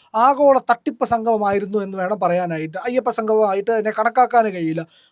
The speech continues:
പത്ത് കോടി രൂപയാണ് അയ്യപ്പ സംഗമം മുഴുവൻ നടത്തിയതിനായിട്ട് ചിലവായത്.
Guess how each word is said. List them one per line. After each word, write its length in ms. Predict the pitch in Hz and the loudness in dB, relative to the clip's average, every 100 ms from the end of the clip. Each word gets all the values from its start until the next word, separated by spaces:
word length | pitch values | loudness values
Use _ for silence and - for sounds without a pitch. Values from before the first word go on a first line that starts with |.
| - | 0
പത്ത് 300 | 247 _ 320 | 0 _ -4
കോടി 300 | 233 247 240 | 2 2 2
രൂപയാണ് 540 | 214 220 214 196 190 | -4 -2 2 2 0
അയ്യപ്പ 280 | 208 220 226 | -2 -2 -4
സംഗമം 420 | 214 196 202 196 | -8 -8 -8 -8
മുഴുവൻ 320 | 202 220 240 | -6 -2 0
നടത്തിയതിനായിട്ട് 680 | 202 190 196 233 202 185 190 | 0 -4 -4 -2 0 -2 -6
ചിലവായത്. 480 | 208 202 190 156 156 | -8 -4 -2 -4 -6